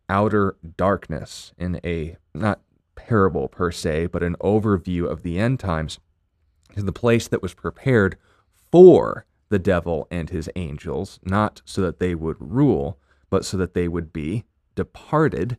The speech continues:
from God. Jesus saying, "Depart from me, you who practice lawlessness." That's the only description, the only purpose, the only status of this state we know as hell. Now, what's interesting about that is, given your experience with fire, you know that it tends to give off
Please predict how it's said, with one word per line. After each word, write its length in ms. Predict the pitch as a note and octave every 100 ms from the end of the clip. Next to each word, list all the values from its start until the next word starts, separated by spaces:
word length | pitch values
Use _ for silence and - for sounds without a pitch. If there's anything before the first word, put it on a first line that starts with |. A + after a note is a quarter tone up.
| _ _ _
from 280 | - A2 F#2+
God. 420 | A2+ A#2 - - _
Jesus 280 | G2+ F#2+ F#2+
saying, 260 | - F#2 F2+
"Depart 460 | F2+ - A#2+ -
from 240 | _ G2 G2
me, 100 | A#2+
you 280 | F2+ F2 E2+
who 120 | F2
practice 540 | - E2+ D#2+ F2 D2+
lawlessness." 680 | F#2 G#2+ G#2+ D#2+ - C2+ -
That's 200 | - -
the 160 | F#2 -
only 260 | G#2+ A2+
description, 560 | A2+ G#2 - G2+ - G2
the 140 | F#2
only 240 | F#2 G2 G2
purpose, 420 | - F2 - E2
the 140 | F2+
only 180 | F2 F2
status 720 | - - C3+ C3+ F#2 D2+ - - _ _ _ -
of 340 | G2+ E2 E2+ -
this 280 | F#2+ E2+ -
state 400 | - - E2+ D#2
we 180 | E2 F2+
know 280 | E2+ D2 -
as 160 | D#2 -
hell. 340 | A#2+ G#2+ - - - _ _ -
Now, 120 | A2
what's 140 | A2
interesting 400 | C#3+ C3 B2 A#2+
about 340 | G2+ G2 G2 -
that 300 | A2 F#2 E2+
is, 540 | F#2 E2 E2 F2+ - - _ -
given 240 | G2 F#2
your 120 | F#2 D#2
experience 460 | - - F2+ E2+
with 140 | D#2 -
fire, 400 | B2 A#2+ F2+ G#2
you 180 | F#2
know 180 | F2 D#2+
that 160 | F2 F2
it 120 | -
tends 260 | - F2 E2+
to 100 | F2+
give 200 | E2+ D#2+
off 260 | C2+ D#2